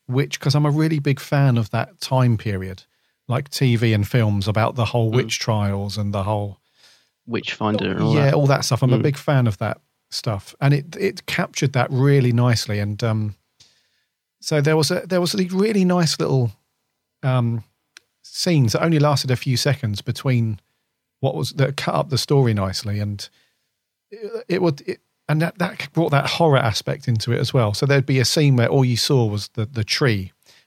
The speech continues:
Speaker 1: with no leaves on it and some, like, crows flying off of it. Or there'd be a scene where you'd just see, like, just a location, just for a few seconds,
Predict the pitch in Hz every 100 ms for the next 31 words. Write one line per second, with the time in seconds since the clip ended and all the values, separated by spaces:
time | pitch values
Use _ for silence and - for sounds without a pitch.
0 | - 120 127 110 110 120 113 113 98 101
1 | 107 101 107 104 - - 123 120 - 117
2 | 101 98 95 98 107 - _ _ _ _
3 | _ _ 135 117 120 - 117 107 - 135
4 | 120 110 107 110 107 - 104 - 120 110
5 | 165 202 - 175 175 143 143 143 143 120
6 | - 98 95 - 165 143 143 - 123 -
7 | 120 - 101 95 -